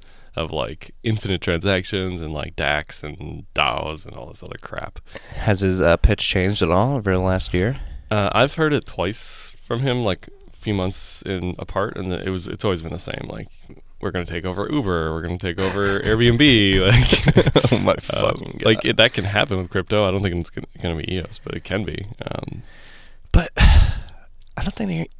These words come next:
Speaker 2: number one, like, you're never gonna get mass ad-, I mean, not never gonna get mass adoption, but, like, normal people are not gonna be using this stuff. Like, do you think the crypto community can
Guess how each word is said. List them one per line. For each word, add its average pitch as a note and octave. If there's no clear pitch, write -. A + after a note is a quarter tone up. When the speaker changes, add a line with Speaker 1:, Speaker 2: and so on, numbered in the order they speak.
Speaker 2:
number C3+
one, A#2
like, -
you're A#2
never C#3
gonna D3+
get C3
mass G2
ad-, -
I G#2+
mean, G#2
not E3
never G2+
gonna G#2+
get G#2+
mass G#2
adoption, G2
but, F2+
like, E2
normal A#2
people A#2
are E2
not D2
gonna -
be -
using -
this -
stuff. -
Like, -
do F#2+
you F#2
think G#2
the G2
crypto -
community E2
can E2